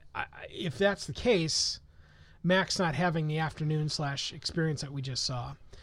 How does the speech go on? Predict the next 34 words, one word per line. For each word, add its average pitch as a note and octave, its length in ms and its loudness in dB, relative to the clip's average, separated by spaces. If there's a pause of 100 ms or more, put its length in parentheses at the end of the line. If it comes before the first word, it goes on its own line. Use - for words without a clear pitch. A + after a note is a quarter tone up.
(140)
So, - 140 0
yeah, E3 140 0 (420)
I, C#3 60 -10
I, C#3+ 40 -10 (160)
I E3 120 -2
have A3 320 4
to G3 100 2
put - 220 4
that F#3+ 260 2
in E3 140 0
the D#3 60 2
back E3 300 2
of E3+ 80 2
my D3 140 2
brain, D3+ 560 6
because C#3+ 340 -2
what D3 100 0
I'm C#3+ 80 -2
taking E3+ 360 2
in D#3 80 2
is C#3 140 -2 (100)
awesome. C3+ 540 -4 (640)
But D3+ 320 0 (640)
even A3 280 4
to A3+ 80 4
think A3 300 0
that E3 240 0
even G3+ 340 0
the D#3+ 60 0
s-, - 320 0
more F#3+ 320 6
string G#3+ 600 4
bean E3 720 4 (920)
chrysanthemum E3 960 2